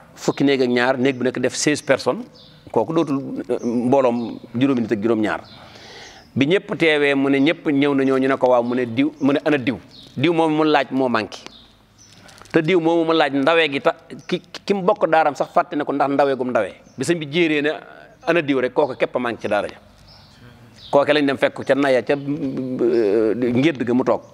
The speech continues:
Ñu ne ko, "Ñëwal wuy sëñ bi," mu gone koo xam ne juróom-ñaari at képp lay door a am. Keroog bi sëñ bi dem Tuubaa, da ko yóbbaale, mu am fa ñetti weer, comme noonu mu daan def. Jël gone, miinal ko boppam, takkook moom ci Tuubaa ba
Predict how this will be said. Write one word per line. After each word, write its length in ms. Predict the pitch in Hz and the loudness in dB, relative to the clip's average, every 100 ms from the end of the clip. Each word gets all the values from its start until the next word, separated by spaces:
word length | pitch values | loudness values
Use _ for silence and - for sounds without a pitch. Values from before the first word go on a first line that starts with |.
| - | -6
Ñu 60 | 123 | -2
ne 40 | 135 | 0
ko, 60 | 131 | 2
"Ñëwal 160 | 135 | 0
wuy 100 | 131 | 0
sëñ 180 | 120 123 | 0 0
bi," 60 | 120 | 0
mu 140 | 131 127 | 0 2
gone 200 | 131 127 | 0 2
koo 100 | 120 | -2
xam 100 | 123 | 0
ne 40 | 127 | 0
juróom-ñaari 300 | 120 113 117 | 0 0 -2
at 120 | 120 | -2
képp 220 | 139 - | -4 0
lay 80 | 123 | 0
door 140 | 110 | 2
a 40 | 110 | 0
am. 80 | 95 - - - - - - - - - | -2 -10 -20 -20 -20 -20 -20 -20 -20 -2
Keroog 200 | 151 151 | 0 2
bi 40 | 147 | 2
sëñ 140 | 165 | 2
bi 80 | 151 | 2
dem 120 | 139 | 0
Tuubaa, 160 | 123 123 | 2 2
da 60 | 123 | 2
ko 80 | 135 | 0
yóbbaale, 280 | 131 120 | 2 2
mu 80 | 117 123 | 0 -2
am 80 | |
fa 80 | 123 | -4
ñetti 240 | 107 117 123 | -2 0 2
weer, 180 | 95 | 0
comme 160 | - 117 | 0 0
noonu 140 | 127 | 0
mu 60 | 123 | 2
daan 160 | 113 101 | 0 0
def. 220 | 87 - - - | -6 -10 -20 -8
Jël 320 | 113 123 120 120 | -2 0 -2 -2
gone, 180 | 127 | 0
miinal 300 | 120 123 127 120 | 2 2 0 0
ko 80 | |
boppam, 300 | 117 117 113 | -2 0 -2
takkook 320 | 107 - - 123 | -2 -4 0 2
moom 200 | 120 110 | 2 -2
ci 80 | 113 | -2
Tuubaa 340 | 127 120 113 | 2 2 4
ba 240 | 113 - | 2 0